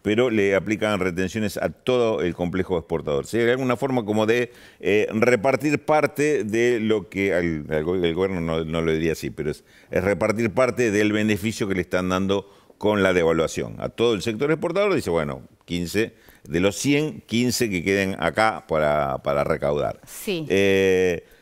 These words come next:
Speaker 1: ¿qué está pasando con esto? Digamos, esto está visto con, con, para el lado de, de, de, de la exportación. ¿Mejora la situación de la exportación? Sí, seguramente.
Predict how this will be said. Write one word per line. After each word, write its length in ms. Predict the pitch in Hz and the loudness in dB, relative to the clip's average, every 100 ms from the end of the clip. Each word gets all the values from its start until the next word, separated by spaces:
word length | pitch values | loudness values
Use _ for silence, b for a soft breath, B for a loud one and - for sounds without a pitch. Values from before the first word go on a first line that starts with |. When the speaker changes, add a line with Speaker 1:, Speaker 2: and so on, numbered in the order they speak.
| b b _ _ _ | b b _ _ _
Speaker 1:
¿qué 120 | - 220 | -2 0
está 180 | 220 | 0
pasando 420 | 165 147 117 98 95 | 0 0 0 0 0
con 140 | 95 | 0
esto? 320 | 78 87 85 | -2 -2 -2
Digamos, 320 | 92 92 110 | 0 0 0
esto 140 | 156 190 | -2 -2
está 180 | - 180 | 0 0
visto 500 | 196 214 214 117 _ - | 0 -2 -4 -6 _ -6
con, 260 | 110 113 | -2 -2
con, 160 | 92 95 | -4 -4
para 180 | 110 107 | 0 2
el 80 | 117 | 2
lado 240 | 127 117 | 2 2
de, 300 | 107 101 98 | 2 2 2
de, 260 | 92 90 82 | 0 0 -2
de, 180 | 87 87 87 92 98 85 | 0 0 0 2 0 0
de 120 | 87 | -2
la 60 | 92 | -2
exportación. 680 | 92 101 98 95 80 62 - - | -2 -2 -2 -2 -6 -8 -14 -16
¿Mejora 440 | - 90 - 120 117 | -6 -4 -2 2 2
la 140 | 117 | 2
situación 320 | 120 131 135 | 0 -6 -4
de 40 | 160 | -4
la 60 | |
exportación? 480 | 160 175 190 233 240 | -4 -2 -2 -2 -6
Sí, 160 | - 71 | -6 -8
seguramente. 640 | 80 90 85 80 73 76 | -4 -2 0 -2 -4 -8